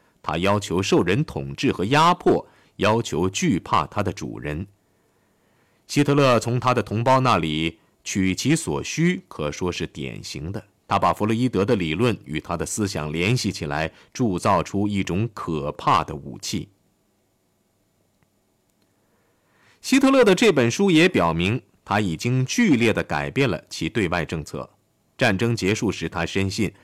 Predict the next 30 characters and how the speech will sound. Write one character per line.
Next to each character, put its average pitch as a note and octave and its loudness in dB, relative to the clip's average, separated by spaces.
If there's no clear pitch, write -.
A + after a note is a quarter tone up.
法 D#2 2
国 G2 2
是 D3 0
德 E2+ -2
国 E2 -4
的 E2 -4
主 - -10
要 F2 0
仇 D#2+ -6
敌。 D#2+ -8
在 G#2 0
一 B2+ 2
九 F#2+ 2
二 A#2+ 4
零 G2+ 0
年 G2+ 2
七 A2+ -2
月 A2+ 2
的 E2+ 0
一 F2 -2
次 F#2+ -4
演 D#2 -2
讲 D2 -6
中， F2+ -4
他 F2 -6
甚 F2 -4
至 D#2+ -4
曾 E2+ -8
说 B2 0
过： - -6